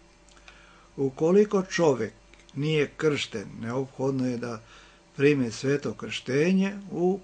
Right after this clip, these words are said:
pravoslavnoj crkvi, jer je samo uz pomoć Gospoda našeg Isusa Hrista moguće pobediti demona.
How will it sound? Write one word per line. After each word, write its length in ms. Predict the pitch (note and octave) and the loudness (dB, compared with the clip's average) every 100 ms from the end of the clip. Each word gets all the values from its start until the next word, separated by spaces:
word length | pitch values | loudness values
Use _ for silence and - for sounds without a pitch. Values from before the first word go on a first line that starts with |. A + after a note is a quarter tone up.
| - | -8
pravoslavnoj 760 | A2 A#2 C3 D3+ - F3+ G3+ | -6 -4 -4 -4 -2 -2 0
crkvi, 680 | F#3+ G3+ G3 F#3+ - E3 C3 | -2 -2 -2 -2 -6 -6 0
jer 200 | C#3+ E3 | 0 0
je 140 | D#3 | -2
samo 380 | C3 D3 E3 D#3+ | -4 -8 -6 -6
uz 280 | - E3 D#3 | -4 -4 -6
pomoć 460 | - C3 D#3+ D3 A#2 | -6 -6 -4 -8 -8
Gospoda 540 | B2 D3+ - C#3 A#2+ | -4 -4 -4 -6 -4
našeg 420 | A#2+ D3 D3 B2+ | -4 -4 -6 -6
Isusa 360 | C#3 D3+ - A2 | -8 -8 -10 -12
Hrista 500 | D#3 G#3 G3 E3+ D#3 - - - - | -4 -4 -2 -4 -4 -10 -20 -20 -8
moguće 560 | C3+ D#3 F3 E3 D#3+ D3+ - _ - | -2 0 0 -2 0 0 -2 _ -8
pobediti 600 | B2+ A#2+ D3+ E3 - C3 | -6 2 2 2 -2 -2
demona. 580 | A#2 B2+ B2+ A#2+ A2 | 0 0 2 0 -2